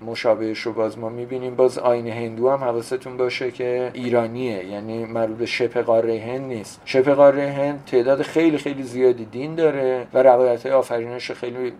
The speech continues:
خیلی ابتدایی شبیه به هم هم داره، منتها دراویدی ان اینا، اصلاً آریایی نیستن.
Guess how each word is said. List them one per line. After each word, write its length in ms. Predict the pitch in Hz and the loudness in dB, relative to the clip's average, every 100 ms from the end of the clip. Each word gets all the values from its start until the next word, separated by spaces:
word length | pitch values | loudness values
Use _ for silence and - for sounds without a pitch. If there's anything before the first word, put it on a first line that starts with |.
| - | -12
خیلی 180 | 139 131 | -8 -4
ابتدایی 840 | 120 110 117 107 110 127 131 117 110 - | -4 -4 -8 -4 -4 -4 -2 -2 -4 -6
شبیه 360 | - 117 117 | -2 0 -2
به 100 | 113 | -4
هم 200 | 117 139 | -4 -4
هم 180 | 165 156 | -8 -6
داره، 300 | 143 127 131 | -4 -2 -2
منتها 300 | 127 120 143 | -6 -6 -4
دراویدی 600 | 143 131 120 120 120 127 | 4 4 4 2 -6 -6
ان 120 | 107 | -6
اینا، 240 | 101 98 95 | -10 -10 -10
اصلاً 380 | 98 113 113 113 - | -10 -8 -10 -10 -10
آریایی 460 | 117 113 110 110 113 | -2 -2 0 -2 -4
نیستن. 380 | 98 90 - | -12 -18 -14